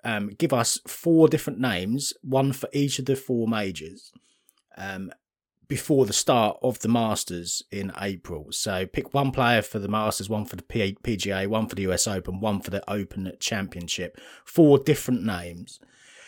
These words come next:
Pop them on an email, pop them on a tweet, pop them in, on our Facebook, uh, group. There's a dedicated thread on the Facebook group as well.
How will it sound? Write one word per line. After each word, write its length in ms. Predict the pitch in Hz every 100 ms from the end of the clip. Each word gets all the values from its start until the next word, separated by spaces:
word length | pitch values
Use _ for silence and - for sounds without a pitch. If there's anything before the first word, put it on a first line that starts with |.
| - - -
Pop 140 | -
them 180 | 165 160
on 120 | 151
an 100 | 151
email, 300 | 151 156 151
pop 180 | 151 160
them 140 | 143
on 80 | 135
a 20 |
tweet, 560 | 131 - 156 143 139 -
pop 220 | - -
them 180 | 135 131 -
in, 220 | - 135 131
on 180 | 131
our 160 | 123 113
Facebook, 920 | - - 143 127 120 - 120 113 - - _ -
uh, 160 | 107 98
group. 380 | 92 120 120
There's 100 | 98
a 60 | 95
dedicated 480 | 127 110 - 98 98
thread 340 | - 123 107
on 80 | 98
the 80 | 95
Facebook 400 | - 95 - 82
group 260 | 95 92
as 140 | 90 85
well. 340 | 95 95 92